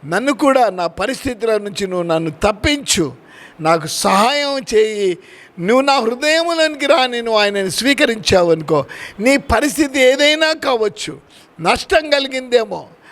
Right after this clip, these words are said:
ఉన్న ఆస్తంతా పోయిందేమో, మనుషులు నిన్ను అపహసిస్తున్నారేమో, అవమానపరుస్తున్నారేమో. అటువంటి పరిస్థితుల్లో ప్రభు అంటున్నాడు, "నా వైపు చూడు, నేను నీకు సహాయం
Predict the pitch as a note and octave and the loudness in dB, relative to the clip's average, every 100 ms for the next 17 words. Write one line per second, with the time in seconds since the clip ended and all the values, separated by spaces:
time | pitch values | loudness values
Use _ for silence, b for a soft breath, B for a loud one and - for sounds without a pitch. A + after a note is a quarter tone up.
0 | B D#3+ A3 C4 B3 D#4+ - E4+ D#4 D#4+ | B -2 0 2 2 0 0 0 2 0
1 | D4+ C4+ C4 C4 A3+ F#3+ D3+ - _ B | 2 2 0 -2 -2 -2 -10 -14 _ B
2 | B D3 F3+ E4 - D#4 D4+ D4+ B3+ G3+ | B 0 2 4 4 2 2 4 4 4
3 | C4+ D#4+ - D4 - C#4+ C4+ B3 A3 F#3 | 2 2 0 -6 -4 -4 2 2 4 4
4 | G#3 C#4 D#4+ D#4+ D#4 C#4+ C4+ - A#3 A3+ | 6 6 6 4 4 2 -2 -4 -8 -4
5 | G#3+ F#3+ D#3+ - _ _ b b b b | -2 -2 -4 -12 _ _ b b b b
6 | b _ _ _ - - - C#3+ D3 D#3+ | b _ _ _ -20 -20 -8 -2 2 2
7 | D#3+ D#3 F3+ A#3 B3+ G3+ G3+ G3 F3+ - | 2 0 0 0 -2 0 2 2 0 0
8 | F3 F#3+ F#3 F3+ F3+ E3+ E3 D3 - B | 0 0 -2 -4 0 2 2 -2 -12 B
9 | B B - D#3 A#3+ C#4+ C#4 C4+ A#3+ - | B B -4 0 2 2 2 0 -4 -4
10 | - D#3+ C3 A#2 A#2+ A2+ _ B B - | -4 -4 -4 -10 -14 -18 _ B B -8
11 | C#3+ E3 A3 A3 G#3 F3 - F3 D3 F3 | 0 4 4 2 0 -2 -2 0 2 2
12 | D#3+ | 0